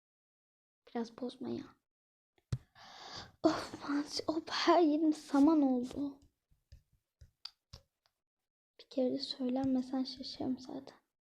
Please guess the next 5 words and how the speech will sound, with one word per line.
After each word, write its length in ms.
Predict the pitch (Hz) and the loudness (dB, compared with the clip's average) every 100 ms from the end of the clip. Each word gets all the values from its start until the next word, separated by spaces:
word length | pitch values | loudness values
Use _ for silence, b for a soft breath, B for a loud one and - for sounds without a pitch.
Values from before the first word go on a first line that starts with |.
| _ - - _ _ _ _ _ _ _ - _ _ | _ -20 -20 _ _ _ _ _ _ _ -20 _ _
Buraya 240 | 285 294 285 | 6 8 8
baktığınız 500 | 294 294 294 285 285 | 6 4 2 2 0
için 120 | - 277 | -4 -6
teşekkürler. 580 | - 277 - 277 269 277 - | -4 -6 -6 -10 -10 -10 -6
Hmm. 400 | 277 277 277 | -2 0 0